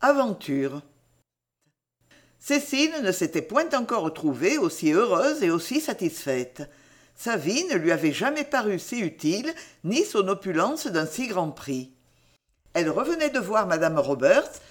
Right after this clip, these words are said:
et elle était occupée de ses douces réflexions lorsqu'elle rencontra, au moment où elle s'y attendait le moins, le vieillard dont les conseils et le langage l'avaient si fort surprise. Il paraissait très pressé,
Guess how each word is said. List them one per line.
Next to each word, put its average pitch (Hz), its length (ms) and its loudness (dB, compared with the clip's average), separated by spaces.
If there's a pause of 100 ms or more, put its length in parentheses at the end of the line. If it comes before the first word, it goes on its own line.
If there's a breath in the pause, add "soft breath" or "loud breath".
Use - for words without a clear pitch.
(160 loud breath)
et 196 100 4
elle 262 120 8
était 277 320 0
occupée 202 420 -2
de 151 120 -2
ses 143 180 -2
douces 170 300 -2
réflexions 196 760 -2 (260 loud breath)
lorsqu'elle 269 400 2
rencontra, 185 840 -2 (220 loud breath)
au 277 100 2
moment 233 460 -2
où 165 100 -2
elle 151 140 0
s'y 180 180 0
attendait 214 380 2
le 139 100 2
moins, 143 380 2 (320 loud breath)
le 233 140 0
vieillard 208 600 2
dont 170 140 -6
les 165 160 2
conseils 247 480 -4
et 165 160 -2
le 139 80 0
langage 190 580 2
l'avaient 143 340 -2
si 269 200 -2
fort 311 240 -2
surprise. 139 720 -6 (840 soft breath)
Il 233 160 -6
paraissait 247 460 0
très 269 240 -4
pressé, 165 600 -4